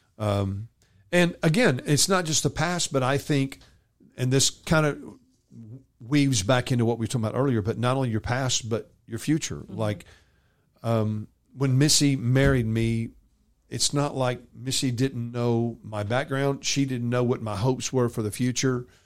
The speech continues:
Speaker 1: I mean, I know of somebody, um, that their husband was gonna have a nine-to-five job and kinda had selected this one certain career. And then after they were married, he decided that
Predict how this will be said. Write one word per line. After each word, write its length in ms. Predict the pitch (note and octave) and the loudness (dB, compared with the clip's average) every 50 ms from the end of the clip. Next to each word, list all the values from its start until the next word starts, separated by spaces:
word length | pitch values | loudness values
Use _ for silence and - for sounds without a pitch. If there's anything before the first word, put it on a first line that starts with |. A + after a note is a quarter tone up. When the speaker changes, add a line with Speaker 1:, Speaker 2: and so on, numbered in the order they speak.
| _ _ _ _ _ _ _ _ _ | _ _ _ _ _ _ _ _ _
Speaker 1:
I 100 | - B2 | -4 -2
mean, 220 | B2 B2+ B2 A#2+ B2 | 0 0 0 0 0
I 120 | A#2+ C3+ | 0 0
know 180 | C#3+ C#3 C3+ C3 | 2 2 2 2
of 80 | A#2+ - | 0 0
somebody, 580 | - C#3 B2+ A#2+ A#2+ A#2 A2+ A#2 A#2 A#2 A2+ | 0 0 2 2 2 2 2 2 -2 -2 -2
um, 460 | - A2 A#2 A2 G#2+ G#2+ G#2+ A2 - - _ _ _ _ _ _ - - _ - | -2 0 0 0 0 -2 -4 -8 -12 -18 _ _ _ _ _ _ -20 -20 _ -14
that 400 | A#2 A2 B2 A#2 A2 G#2+ - - - _ _ _ _ _ _ _ _ _ _ _ _ _ _ - - - A2 | -6 -2 0 0 0 -2 -4 -10 -20 _ _ _ _ _ _ _ _ _ _ _ _ _ _ -20 -20 -20 -2
their 380 | G#2+ C3 C3 B2+ B2 A#2+ A#2 A2+ - - - | 2 2 4 6 4 4 2 0 -6 -10 -4
husband 500 | A2+ C3+ C3 A#2 A2 B2+ B2+ B2 A#2+ A#2 | 0 0 0 0 0 -2 -2 -2 -2 -2
was 320 | A#2 A2+ G#2+ - - - - - _ _ _ _ _ - | -2 -2 -2 -4 -6 -8 -12 -20 _ _ _ _ _ -10
gonna 220 | G#2+ C3 B2+ B2+ | -8 -4 -2 0
have 180 | B2+ B2+ A#2+ A#2 | 0 2 2 0
a 80 | A#2 | 0
nine-to-five 640 | A2 A2+ A2+ A#2+ A#2+ A#2 A#2 G#2 - A#2+ A#2+ A#2 A2 | 0 0 0 0 0 0 -2 0 0 0 0 0 0
job 460 | G2+ A2+ A#2+ A2 A2+ A2+ A#2 A2+ G#2+ | 0 0 2 4 4 2 2 2 0
and 100 | G#2+ G#2 | -4 -4
kinda 260 | - - A#2 A2+ A2+ G#2 | -4 -4 -4 -4 -2 -4
had 220 | G#2+ A2 G#2+ G2 | -4 -4 -4 -4
selected 540 | - - B2 A#2 A#2+ A#2 A2+ - A#2+ A2 G#2 | -4 -4 -4 -2 -4 -4 -4 -6 -10 -10 -8
this 200 | A2+ G#2+ - - | -8 -8 -6 -4
one 220 | A#2 A#2+ A#2 A2+ | -4 -4 -4 -4
certain 380 | G#2+ - - C3 B2 B2 - G#2+ | -6 -4 -4 -4 -6 -6 -10 -10
career. 580 | - - A2 G#2 G#2+ G#2+ A2 A2 A2 G#2+ G#2+ - - - - _ _ _ _ _ _ - | -8 -8 -4 -4 -2 -2 0 0 -2 -2 -4 -8 -16 -20 -20 _ _ _ _ _ _ -6
And 260 | A2 A2 G#2+ G#2+ A2 | -2 -2 0 2 2
then 120 | A2+ A2 | 2 2
after 200 | G#2+ G#2 - - | 2 0 0 0
they 100 | A2+ A2+ | 0 0
were 120 | A2 G#2+ G#2 | 0 0 0
married, 360 | G#2+ G#2+ A2 A2 A2 A2 G#2+ | 0 0 0 0 0 -2 -2
he 360 | A2+ A2+ G#2+ A2+ A2 G#2+ G#2+ G2 | -4 -6 -4 -4 -2 -4 -4 -4
decided 640 | G2+ G2+ - - G#2+ G#2 G#2+ G2+ G2+ G2+ G#2+ - | -4 -4 -2 -2 0 -2 -2 -2 -4 -6 -6 -6
that 220 | G#2+ G2+ G2 - | -4 -4 -6 -8